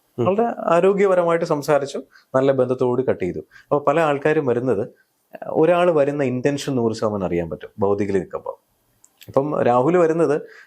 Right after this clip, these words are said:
Speaker 2: അത് പെട്ടെന്ന് പഠിച്ചിട്ട് കുറച്ച് പേരുടെ നിന്ന് ഇത് വിറ്റ് പൈസ മേടിക്കാനായിരിക്കും. ഉം. ആ, രാഹുൽ വളരെ ശ്രദ്ധിക്കേണ്ട ഒരു കേസ് എന്ന് പറഞ്ഞു കഴിഞ്ഞാൽ ഇതിന്റെ ഒരു കൗണ്ട് ഉണ്ട്.
Speaker 1: ഉം.
Speaker 2: ചില ആൾക്കാർ ഇതൊരു five is to twenty-one, five is to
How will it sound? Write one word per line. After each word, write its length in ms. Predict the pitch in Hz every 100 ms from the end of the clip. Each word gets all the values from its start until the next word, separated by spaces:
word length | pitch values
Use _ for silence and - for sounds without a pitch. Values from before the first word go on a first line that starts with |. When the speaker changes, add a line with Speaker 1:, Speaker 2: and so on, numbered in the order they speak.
| -
Speaker 2:
അത് 100 | 135
പെട്ടെന്ന് 280 | 147 175 185
പഠിച്ചിട്ട് 580 | 131 127 131 117 110 110 - _ -
കുറച്ച് 280 | 131 -
പേരുടെ 300 | 160 131 123
നിന്ന് 220 | 120 135 165
ഇത് 140 | 120 120
വിറ്റ് 280 | 113 113
പൈസ 280 | 135 101 98
മേടിക്കാനായിരിക്കും. 920 | 95 85 78 80 - - _ _ _ _ _ 123
ഉം. 120 | 123 131 - - _ -
ആ, 140 | 135
രാഹുൽ 280 | 139 160 180
വളരെ 220 | 139 175
ശ്രദ്ധിക്കേണ്ട 420 | 175 147 151 151
ഒരു 80 | 147
കേസ് 260 | 135 127 131
എന്ന് 120 | 127
പറഞ്ഞു 200 | 120 117
കഴിഞ്ഞാൽ 340 | 117 117 113
ഇതിന്റെ 320 | 117 139 139
ഒരു 200 | 120 117
കൗണ്ട് 540 | 117 _ 131 135 151 104
ഉണ്ട്. 180 | 73 - _ _ _ -
Speaker 1:
ഉം. 100 | 120
Speaker 2:
ചില 220 | - 147
ആൾക്കാർ 340 | 156 139 - 139
ഇതൊരു 460 | 147 160 165 160 - _ _
five 400 | - - 147 170 147
is 120 | 139 - 139
to 40 |
twenty-one, 560 | 135 127 123 127 127 139
five 520 | - _ - 135 143
is 120 | 127 120
to 60 | 123